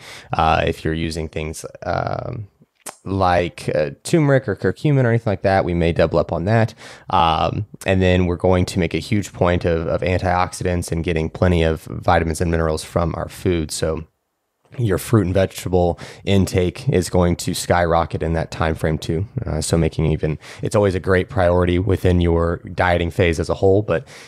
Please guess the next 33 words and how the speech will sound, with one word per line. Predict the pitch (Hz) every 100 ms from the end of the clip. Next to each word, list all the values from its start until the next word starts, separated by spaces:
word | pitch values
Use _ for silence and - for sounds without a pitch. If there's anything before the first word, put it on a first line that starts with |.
| -
in | 98
that | 90 85
deloading | 92 95 95 92
phase, | 104 92
if | 87 -
we're |
not | 90 87
able | 85 90 90
to | -
bring | 92 90 90
you | 87
up | 87 -
calorically, | - 92 87 90 - 98 101
then | 90 87
at |
that | 90 92
point, | - 90
we're | 82
just | 85 82
going | - 82
to | 80
really | 80 80
push | 82 - 85 - - - - -
from | - 90
a, | 78 85
a | 80 85
fruit | - 92
and | 85
vegetable | 85 80 - 78
perspective | - - - - - 76 - -
as | 76 -
well. | 80 80 60 - - - - - - - - _ _ _
Um, | - 107 107 107 104 110 113